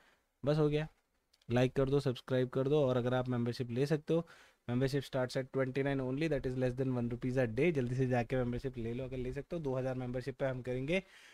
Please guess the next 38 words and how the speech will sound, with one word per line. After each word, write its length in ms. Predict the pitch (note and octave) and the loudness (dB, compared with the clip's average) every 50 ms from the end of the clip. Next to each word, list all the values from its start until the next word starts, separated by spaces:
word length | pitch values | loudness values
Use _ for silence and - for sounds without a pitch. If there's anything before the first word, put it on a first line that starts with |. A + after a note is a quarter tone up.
| - - _ - | -20 -20 _ -4
अ, 220 | A2 A#2 A#2+ A#2+ | 0 4 4 4
तुम्हारी 280 | A#2 - A#2+ B2+ B2+ B2+ | 4 2 2 2 2 2
पूरी 180 | B2 B2+ C3 C#3 | 4 4 2 4
बारह 280 | B2+ A#2+ A2+ A#2+ B2+ | 4 4 4 4 4
घंटे 320 | B2 B2+ B2+ A2+ A2+ B2 A#2+ | 4 2 0 0 0 0 0
की 80 | B2+ | 0
स्ट्रीम, 360 | - - - B2 A2+ G2+ G2 | -2 -4 -4 -2 0 0 0
ठीक 220 | G2+ - C3+ C#3 D#3 | 0 0 2 6 6
है। 120 | D#3 C3 - _ _ _ - - - _ _ _ - | 6 6 4 _ _ _ -20 -20 -20 _ _ _ -8
चलो 360 | - - - C3+ A2+ G#2 G#2 - - - - A#2 | 0 8 10 10 10 10 6 2 0 -4 2 4
मिलते 260 | A#2+ A#2 A#2 A#2 A#2 | 4 4 6 6 8
हैं, 60 | A#2 | 8
I 80 | B2 A#2+ | 8 8
hope 140 | B2+ B2+ B2 | 8 6 6
बारह 260 | B2 B2 A#2 A#2+ A#2+ | 6 6 6 6 6
घंटे 240 | A#2+ A#2+ A2+ A#2+ B2+ | 6 4 4 4 4
की 100 | C3 A#2+ | 4 4
स्ट्रीम 200 | - - B2 A#2 | 4 4 2 4
से 120 | A#2 B2 | 4 4
पहले 200 | A#2 A#2+ A2+ A#2 | 4 6 4 6
मेरी 120 | A#2 A#2+ A#2 | 6 4 4
तबीयत 260 | - A#2+ A2+ A2+ A2 - | 4 4 2 2 2 2
ठीक 120 | A2 G#2+ | 0 2
हो 80 | A2 G2+ | 2 0
जाए। 200 | - - G#2+ - _ _ _ _ - - - - - - - _ _ - | 0 -2 -6 -6 _ _ _ _ -20 -20 -20 -20 -20 -20 -20 _ _ 6
और 120 | B2 B2+ | 8 10
अभी 200 | C3+ C3 C3+ D3 | 10 12 10 10
by 140 | C#3+ C#3+ C#3 C3+ C3+ | 10 10 10 10 10
the 120 | C3 C3+ C3+ | 8 8 6
way 120 | C#3 C#3 | 6 6
मैं 180 | C#3 C#3+ C#3 C#3 | 6 6 6 4
थोड़ी 220 | - - C3+ B2 B2 | 4 2 2 4 6
देर 120 | C3+ C3+ C3+ | 6 6 8
वो 100 | C3+ B2 | 6 6
खेलूँगा 420 | - C3 A2 G#2 G#2+ A2 A#2 A#2 A2 G#2 - - - _ _ _ _ _ - | 6 4 4 6 4 4 4 4 4 2 -2 -8 -14 _ _ _ _ _ -2
Resident 480 | - A#2 B2 A#2+ A#2 A#2 B2+ B2 A#2 B2+ | 4 6 6 8 8 6 4 4 4 4
Evil 180 | B2 C3 B2+ B2 | 4 4 2 2
four, 260 | - - C3 D3+ F3+ | 2 4 4 4 4